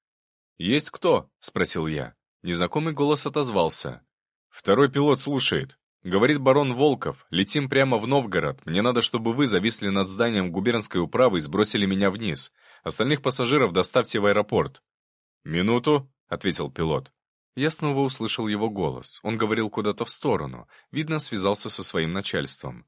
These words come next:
Через минуту пилот вызвал меня. «Принято, господин барон. Сбросить вас над зданием управы». Кира сидела рядом со мной и морщилась от шума винтов. Я снял с себя наушники и осторожно надел на неё.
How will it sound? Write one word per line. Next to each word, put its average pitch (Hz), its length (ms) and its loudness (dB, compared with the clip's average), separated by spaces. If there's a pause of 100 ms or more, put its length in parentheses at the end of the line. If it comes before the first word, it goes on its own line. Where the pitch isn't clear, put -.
(400)
Через 80 280 -4
минуту 85 380 -4
пилот 117 360 0
вызвал 117 340 -4
меня. 87 420 -8 (540)
«Принято, 143 400 2
господин 113 480 0
барон. 90 360 2 (280)
Сбросить 120 500 2
вас 139 240 2
над 131 120 2
зданием 123 440 2
управы». 113 540 2 (880)
Кира 143 280 0
сидела 113 380 0
рядом 117 280 -2
со 117 160 0
мной 139 220 -2
и - 120 -6
морщилась 107 560 -2
от 98 100 -2
шума 95 260 -4
винтов. 92 600 -8 (260)
Я 95 120 2
снял 104 200 -2
с - 80 -2
себя 73 180 -4
наушники 90 540 -4
и 87 40 0
осторожно 143 600 -4
надел 104 340 -4
на 92 120 -6
неё. 92 440 -8